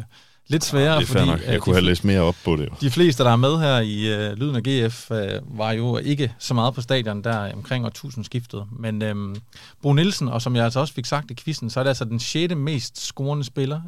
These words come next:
Speaker 1: i, øh, A G F's Superliga-historie. Han har scoret flere mål end, øh, Håvard Flo.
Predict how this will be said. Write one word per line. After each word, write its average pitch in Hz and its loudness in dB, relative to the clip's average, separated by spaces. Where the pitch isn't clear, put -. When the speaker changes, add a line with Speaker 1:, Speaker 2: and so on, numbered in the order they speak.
Speaker 1:
i, 110 -6
øh, 104 -6
A 113 -8
G 113 -4
F's - -2
Superliga-historie. 123 -2
Han 117 0
har 127 4
scoret 117 -4
flere 127 0
mål 123 2
end, 98 -6
øh, 98 -8
Håvard 113 0
Flo. 135 -2